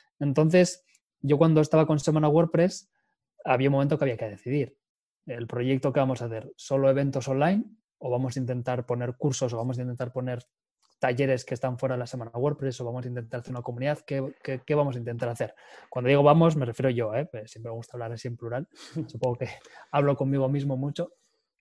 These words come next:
Entonces está el hecho de, joder, pues si vamos a hacer una comunidad, entonces Semana WordPress, el nombre quizás no tiene lógica. Quizás Semana WordPress está muy bien para la temática del evento, pero no tanto para una comunidad.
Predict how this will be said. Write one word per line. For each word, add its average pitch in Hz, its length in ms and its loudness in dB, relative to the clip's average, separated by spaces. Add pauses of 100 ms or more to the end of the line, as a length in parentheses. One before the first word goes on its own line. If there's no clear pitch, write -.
(300)
Entonces 175 420 8
está 185 180 4
el 185 80 8
hecho 190 200 6
de, 170 320 6 (460)
joder, 123 240 6
pues 113 160 -4
si 143 60 0
vamos 151 160 6
a - 20 2
hacer 160 120 2
una 156 140 4
comunidad, 156 400 0 (1120)
entonces 139 460 2
Semana 139 240 0
WordPress, 135 380 -2
el 127 100 -4
nombre 135 400 -4
quizás 120 280 -8
no 117 80 -10
tiene 113 160 -12
lógica. - 380 -16 (600)
Quizás 127 460 2
Semana 131 280 2
WordPress 131 320 2
está 127 220 -2
muy 120 160 -4
bien 127 160 -2
para 120 240 -4
la 123 420 -4
temática 123 440 -4
del 127 120 0
evento, 151 400 0 (340)
pero 131 180 4
no 135 80 4
tanto 131 240 2
para 123 140 2
una 120 120 -2
comunidad. 113 440 -6